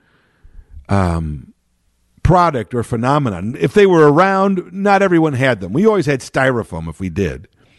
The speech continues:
But we didn't have that Solo red cup that everybody has now. But, uh,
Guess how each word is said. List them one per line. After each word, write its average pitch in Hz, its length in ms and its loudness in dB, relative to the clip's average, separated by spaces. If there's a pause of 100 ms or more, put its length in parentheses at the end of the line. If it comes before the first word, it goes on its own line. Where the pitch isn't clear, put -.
(800)
But 156 80 -6
we 160 80 0
didn't 202 180 -2
have 190 200 -4
that 139 220 -2
Solo 185 500 -2
red 139 340 0
cup 113 300 -6
that 104 140 -2
everybody 120 380 -2
has 92 300 -8
now. 71 220 -16 (680)
But, 139 120 0
uh, 139 60 -6